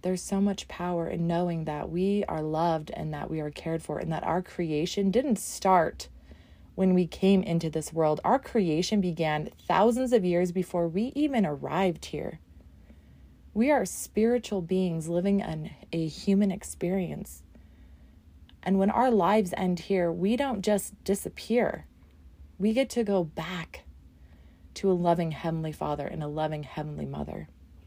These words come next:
I hope that you get time this Sunday to appreciate who you are. Appreciate the woman you are becoming, because we're all on a journey.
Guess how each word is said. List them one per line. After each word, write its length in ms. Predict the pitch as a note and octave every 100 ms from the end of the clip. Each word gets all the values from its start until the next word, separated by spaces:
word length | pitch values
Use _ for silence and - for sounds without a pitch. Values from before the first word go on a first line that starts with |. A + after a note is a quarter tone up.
| - - - - - - - - - - - - - - - - -
I 100 | G#3+
hope 260 | A3 A3+
that 160 | F#3+ F#3
you 160 | F#3 F#3+
get 320 | F#3 - -
time 520 | - F3 E3 D#3+ D#3+ - - - - - -
this 380 | F3+ F3 - - -
Sunday 720 | - F3 E3+ D#3 D3+ D3+ - - - - - - -
to 320 | - E3+ -
appreciate 1160 | F3+ F3+ - - A3 G#3 - G3 D#3+ D#3+ - - - -
who 200 | - A3+
you 260 | G#3 F#3+ F3+
are. 360 | D#3+ D3 - E3 - - - - - - - - - - -
Appreciate 920 | - - - A#3 - A3 G#3 G3 - - - - - -
the 100 | G3
woman 380 | F#3+ G3+ G#3+ G#3
you 120 | F3
are 100 | D#3+
becoming, 720 | F3 D#3+ - D#3 D3+ D3 E3 - - - - - -
because 320 | - G3+ F#3
we're 160 | F3+ -
all 260 | F3+ F#3+ G3
on 100 | F#3+
a 80 |
journey. 500 | E3 D#3 D3 D#3 D3+